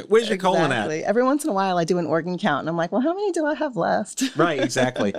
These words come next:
Speaker 1: You're still here.
Speaker 2: Still here.
Speaker 1: Yeah.
Speaker 2: Got the important ones.
Speaker 1: Totally. And, and it's just so exciting to have you here, too, because, like, you know, we, we've been friends forever, and I, I just think it's so important to maintain some kind of level of friendship. It, it kind of anchors you when everything else happens, and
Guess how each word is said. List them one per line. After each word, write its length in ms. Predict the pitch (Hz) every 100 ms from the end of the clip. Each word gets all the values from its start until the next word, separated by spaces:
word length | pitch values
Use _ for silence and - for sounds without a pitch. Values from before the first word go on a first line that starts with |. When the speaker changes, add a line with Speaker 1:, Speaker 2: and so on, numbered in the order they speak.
| -
Speaker 1:
You're 60 | -
still 260 | - 269 240
here. 380 | 233 170 98 - - -
Speaker 2:
Still 180 | - 277
here. 380 | 302 226 196 -
Speaker 1:
Yeah. 240 | 110 98
Speaker 2:
Got 180 | 92 196
the 80 | 214
important 360 | 208 - - 156
ones. 280 | 170 190
Speaker 1:
Totally. 420 | 117 113 98 90 _
And, 160 | 131 151
and 120 | 165
it's 120 | 151
just 160 | 170 165
so 120 | 175
exciting 340 | 143 151 135 123
to 80 |
have 200 | 110 117
you 60 | 113
here, 160 | 113 113
too, 180 | 127
because, 300 | 113 113 151
like, 220 | 220 202 202
you 80 |
know, 100 | 196
we, 200 | 123 127
we've 260 | 135 139 135
been 160 | 131 123
friends 320 | - 117 113
forever, 480 | 123 101 98 101 98
and 180 | 101 87 - - _ - - -
I, 160 | 175 165
I 100 | 156
just 180 | 151 143
think 160 | 147
it's 120 | 135 110
so 100 | 131
important 380 | 113 131 127
to 40 | 113
maintain 680 | 113 107 - 110 107 139 139 _ _
some 240 | - 143
kind 280 | 143 156 151
of 160 | 147 -
level 280 | 143 147 151
of 220 | 151 - _
friendship. 440 | - 147 143 165 151
It, 120 | 131
it 200 | 123 -
kind 200 | - 127
of 80 | 117
anchors 400 | 107 113 143 127
you 140 | 143 139
when 160 | 117
everything 320 | 113 120 117
else 160 | 117 110
happens, 400 | 117 123 143 123
and 220 | 120 113